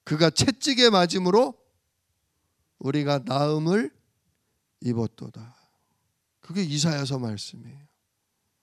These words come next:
예수님이 이 일을 당하기 칠백 년 전에 이미 예언이 된 거예요. 그가 십자가에 못 박히고,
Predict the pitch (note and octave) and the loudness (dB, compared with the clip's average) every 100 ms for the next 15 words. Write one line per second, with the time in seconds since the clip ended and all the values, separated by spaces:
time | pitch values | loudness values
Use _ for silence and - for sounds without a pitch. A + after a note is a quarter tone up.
0 | _ _ _ _ _ _ _ _ _ _ | _ _ _ _ _ _ _ _ _ _
1 | _ G3+ _ _ _ C3+ D3+ - F3 E3 | _ -20 _ _ _ 2 2 4 2 2
2 | D#3+ D3+ D#3 E3+ F#3 F3 D#3 D3+ D3 C#3 | 0 -2 -4 0 2 2 2 0 0 -2
3 | - - A#3+ B3 A#3 G#3 F3+ D#3+ D3 F3+ | -4 -4 0 0 0 0 -2 0 0 0
4 | F#3+ - - _ _ B2 C#3 C3+ A#2+ B2+ | -2 -6 -20 _ _ -6 -4 -2 0 0
5 | B2+ A2 G2 G#2+ A2+ B2+ C3 _ _ _ | 0 -2 -6 -12 -14 -20 -20 _ _ _
6 | _ _ _ _ B2 B2 B2+ B2+ - F#3+ | _ _ _ _ -6 0 0 0 -2 -4
7 | - F#3 D#3+ D3+ C#3+ C#3+ D3+ - _ _ | -2 -2 0 -2 -2 -6 -10 -16 _ _
8 | C#3+ C3+ D3 C3 - - C3+ D3+ - | -6 -4 -6 -6 -12 -16 -16 -16 -20